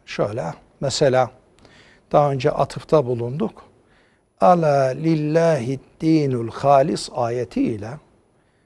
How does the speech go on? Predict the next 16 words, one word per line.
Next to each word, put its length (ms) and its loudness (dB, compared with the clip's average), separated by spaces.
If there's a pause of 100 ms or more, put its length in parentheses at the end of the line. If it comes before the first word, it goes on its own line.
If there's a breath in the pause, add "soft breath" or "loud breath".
(160)
Cenab-ı 500 -2
Mevla-i 560 -2
Müteal, 640 -6 (880)
bana 240 4
ait 220 -2 (100)
bir 40 -6
tercüme 520 -6 (140)
bu 280 0 (540)
ama 320 0 (240)
çok 240 0
iyi 320 -2 (260)
müfessir 680 -4
olarak 380 -2
tanıdığım 380 -6
hoca 260 0
efendilere 560 -4